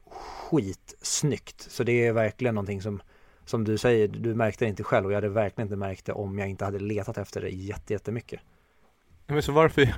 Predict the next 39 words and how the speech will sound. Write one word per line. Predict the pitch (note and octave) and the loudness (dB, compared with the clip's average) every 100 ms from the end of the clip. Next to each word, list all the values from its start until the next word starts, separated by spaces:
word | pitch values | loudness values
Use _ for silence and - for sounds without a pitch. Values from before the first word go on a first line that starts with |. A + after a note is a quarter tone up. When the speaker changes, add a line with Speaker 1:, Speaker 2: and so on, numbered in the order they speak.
| C3 - | -4 -12
Speaker 2:
<laughs> | - - - | -20 -16 2
varför | D3 C#3 | 4 6
har | C#3+ C#3+ | 8 10
alla | C#3 C3+ | 10 8
sådana | C3 B2 | 4 2
dåliga | A#2 C#3+ B2 B2 A#2+ | 8 8 10 8 8
grafiker | A#2 - F3+ C#3+ - A2+ | 8 8 6 6 4 4
i | A2+ | 6
alla | A#2 A2 | 4 2
Star | - B2 | 8 10
Wars-filmer | A2+ A2+ E3+ D#3+ C#3 A2+ | 10 6 4 4 2 2
när | A2 | 2
de | A2+ | 0
tar | B2 | -2
tillbaka | A#2+ A#2 A#2+ B2+ | 4 4 4 2
gamla? | A2 - - - _ _ _ _ - _ | 2 0 -8 -12 _ _ _ _ -20 _
Om | C3+ | 0
de | A#2+ A2+ | 2 4
här | E3 D#3 | 4 4
filmerna | B2+ B2 A#2+ | 2 -2 -2
lyckas | B2+ - - | -2 -4 -6
med | - | -6
det. | - - _ _ _ _ _ - - | -10 -16 _ _ _ _ _ -16 -6
Som | B2 | -4
ju | - - - | -4 -6 -10
Speaker 1:
För | - B2 | -2 -2
att, | - - - - - - - - | 0 -2 -4 -8 -18 -20 -20 -2
ja, | A#2+ G#2 F#2+ - | 4 4 2 2
nej, | A2+ G2+ | 2 4
de, | G2 B2 - | 2 2 0
d-, | G#2+ A#2+ B2+ G#2 - - | -10 -10 -10 -12 -12 -4
tvinga | - C3 D3+ | 2 8 8
mig | C#3 | 10
inte | G3 C3 | 8 8
ner | C#3+ | 4
på | - | 6
den | A#2+ A2 | 6 6
där | G#2 | 4
vägen. | G2 G2 G2 | 2 0 -4